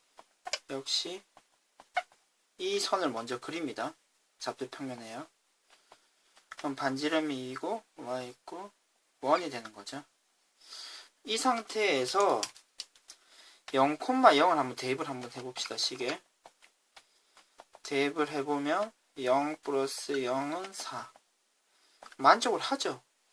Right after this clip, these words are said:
아, 그러니까 그러면 이 점, 이 점, 이 점 어떤 점을 집어넣어봐도 만족한다는 것을 확인하실 수 있습니다. 반대로 어, 여기 이 콤마 이를 대입을 하면요.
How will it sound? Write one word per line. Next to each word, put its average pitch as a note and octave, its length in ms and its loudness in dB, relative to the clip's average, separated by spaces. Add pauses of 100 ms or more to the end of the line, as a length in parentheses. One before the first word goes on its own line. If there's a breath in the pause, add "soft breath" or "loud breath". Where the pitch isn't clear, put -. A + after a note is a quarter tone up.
(400 loud breath)
아, G3+ 180 -2
그러니까 G#3+ 280 4
그러면 A#3 420 10
이 A#3 120 2
점, C4 280 12
이 F#3 100 0
점, A#3 240 10
이 F#3+ 100 2
점 G3+ 200 8
어떤 G#3 320 6
점을 G3 260 6
집어넣어봐도 F3+ 800 6 (260)
만족한다는 D#3+ 800 4
것을 F3 420 -2 (400)
확인하실 E3+ 560 0
수 - 160 -6
있습니다. - 520 -8 (640 soft breath)
반대로 E3 680 10 (840 loud breath)
어, C3+ 280 8
여기 D3 320 8
이 B2+ 60 -2
콤마 A3+ 360 12
이를 - 1500 0
대입을 D3 420 6
하면요. D#3+ 640 2